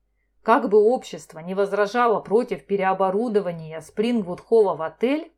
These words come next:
они вряд ли пошли бы на жертву,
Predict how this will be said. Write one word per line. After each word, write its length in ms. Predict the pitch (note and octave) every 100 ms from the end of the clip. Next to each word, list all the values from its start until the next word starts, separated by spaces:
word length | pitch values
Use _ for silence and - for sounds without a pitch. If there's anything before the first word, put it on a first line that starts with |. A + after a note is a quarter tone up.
| _ _ -
они 260 | D#3+ F3+
вряд 340 | F3+ G#3+ C#4 A3+
ли 80 |
пошли 360 | G#3 F#3 - A#3
бы 160 | G3+ F3+
на 140 | E3
жертву, 720 | C#3+ F#3 C#4+ C#4+ - D#3+ -